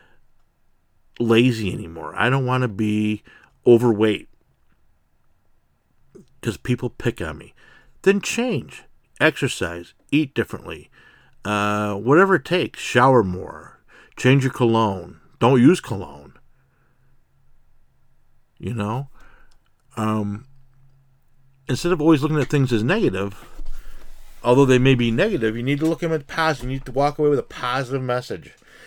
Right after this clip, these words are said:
And not the participation message, but the message of, "Hey, I gotta make some changes in my life to be a better person, to avoid this whole, uh, I smell, I'm fat, I don't have friends kind of thing."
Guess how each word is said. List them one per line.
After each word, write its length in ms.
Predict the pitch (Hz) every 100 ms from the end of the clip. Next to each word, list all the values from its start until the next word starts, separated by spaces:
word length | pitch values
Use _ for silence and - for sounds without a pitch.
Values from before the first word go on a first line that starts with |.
| - -
And 100 | 120
not 160 | 147
the 80 | 139
participation 720 | - 202 196 - 220 226 123
message, 540 | 90 85 101 143 - -
but 160 | 156 -
the 60 |
message 380 | 151 170 - 143
of, 240 | 151 143 135 - - -
"Hey, 200 | 156 156
I 100 | 117
gotta 160 | 135 131
make 140 | 131
some 140 | 123
changes 340 | - 127 131 117
in 80 | 113
my 80 |
life 420 | 104 101 101 98 - - - -
to 80 | -
be 100 | 107
a 60 | 104
better 240 | 98 95
person, 560 | - 110 107 107 104 98 - - -
to 480 | - 113 104 107 104 -
avoid 460 | 90 98 104 101
this 180 | 104 98
whole, 520 | - 104 104 101 92 _ _ _ -
uh, 600 | - 98 95 95 123 - 110 104 _ _ _ _ _ -
I 140 | 104
smell, 380 | - 107 104 101
I'm 160 | 101 95
fat, 340 | 104 98 101
I 100 | 95
don't 100 | 104
have 120 | 95
friends 500 | - 101 98 95 - -
kind 200 | 104 98
of 80 | 92
thing." 280 | 120 87